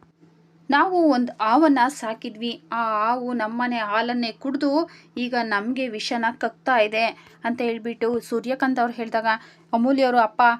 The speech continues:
ಅಣ್ಣ ಮಾಡಿದ ತಪ್ಪು ಕಣಪ್ಪ" ಅಂತ ಹೇಳ್ಬಿಟ್ಟು ಹೇಳ್ತಾರೆ. ಆಗ ಸೂರ್ಯಕಾಂತ್ ಅವರು ಕೋಪದಿಂದ, "ಇವತ್ತು ನೀನು ನನ್ನ ಪಾಲಿಗೆ ಇನ್ನೊಂದು ಸಾರಿ ಸತ್ತು ಹೋದೆ" "ಒಂದ್ ವಿಷಯನ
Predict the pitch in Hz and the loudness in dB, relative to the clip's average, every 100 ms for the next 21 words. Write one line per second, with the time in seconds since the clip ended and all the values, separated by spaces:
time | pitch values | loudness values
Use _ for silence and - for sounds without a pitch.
0 | - - 233 269 330 302 262 - 233 - | -2 -2 2 6 8 6 4 2 0 -2
1 | 294 254 240 240 233 226 214 208 214 214 | -2 0 0 0 2 2 -2 -2 -4 -6
2 | 214 220 214 214 220 220 220 - - - | -8 -8 -8 -6 -2 -2 -2 -6 -18 -6
3 | 247 240 247 247 - - 240 247 247 226 | -2 2 0 0 -12 -8 -6 -4 -2 0
4 | 233 226 226 233 240 247 226 220 214 226 | 0 -2 -2 -2 -2 -4 0 -2 -2 -6
5 | 240 254 247 254 233 240 240 233 214 - | 0 0 0 -8 -4 -2 0 0 -2 0
6 | 226 240 254 247 - 233 262 302 294 254 | 2 2 0 -4 -2 2 6 6 6 2
7 | 233 254 - 226 233 269 254 233 233 226 | -2 -4 -2 -2 -2 -2 -2 0 2 2
8 | - _ _ _ _ - 285 330 302 233 | 0 _ _ _ _ 2 4 6 4 4
9 | 247 240 302 | 2 4 4